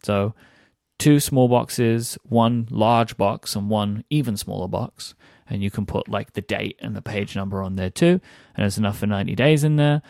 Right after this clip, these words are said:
And then at the back, there is that final section of daily questions, right? So there's, uh, there's ten large boxes where you could write down a question or a thing that you want to be doing every day. Then there are a bunch of, uh,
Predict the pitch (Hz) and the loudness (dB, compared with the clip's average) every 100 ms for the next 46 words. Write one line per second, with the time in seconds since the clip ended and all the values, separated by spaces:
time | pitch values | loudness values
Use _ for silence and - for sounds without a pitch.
0 | - - - 117 113 127 135 127 117 104 | -16 -20 -2 2 6 6 6 4 2 2
1 | 143 123 - - 104 107 107 - 117 113 | 4 2 -2 0 2 2 0 0 2 2
2 | 107 - - - 101 101 107 101 95 98 | 2 -2 -6 -4 -6 -2 -2 0 -2 -8
3 | - 104 98 - 92 - 98 98 - 98 | -6 -4 -4 -8 -10 -4 -4 -2 -4 -4
4 | 98 98 95 - _ - - _ _ 101 | -2 -2 -2 -6 _ -20 -20 _ _ -4
5 | 95 95 98 95 - 156 143 139 135 135 | -2 0 -2 -2 -2 4 6 4 0 -2
6 | - 113 117 - 107 78 - 117 120 101 | 2 4 4 2 0 0 -2 -2 0 -2
7 | 98 107 - 101 - 110 101 98 - - | -2 -4 -2 -2 -2 -2 -2 -2 -4 0
8 | 170 156 - 151 147 - - - 104 - | 2 2 2 0 0 -6 -12 -2 0 2
9 | 123 113 101 101 95 95 139 135 123 123 | 2 2 0 -2 -2 0 2 4 2 2
10 | 117 117 113 - - - - 110 107 104 | 0 0 0 -6 -18 -10 0 2 4 4
11 | 104 101 95 107 104 101 95 92 - 98 | 2 2 0 -2 -2 -4 -6 -10 -10 -8
12 | 92 90 87 | -8 -10 -10